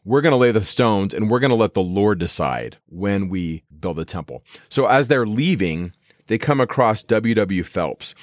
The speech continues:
And W W Phelps, like many people in church history, is kind of a complicated person because W W Phelps at this time is estranged from the church,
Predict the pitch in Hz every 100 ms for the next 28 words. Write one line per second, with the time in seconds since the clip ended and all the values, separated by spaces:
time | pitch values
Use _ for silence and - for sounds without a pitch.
0 | - 92 104 135 165 190 143 131 - 117
1 | 101 - 104 90 117 123 123 - 98 104
2 | 90 98 - 98 - 123 101 - 98 98
3 | 92 95 82 - 85 - 98 92 98 87
4 | 80 - - - - 95 120 139 170 147
5 | 123 131 127 110 98 113 - 113 107 90
6 | 87 - 92 95 107 123 123 113 127 135
7 | -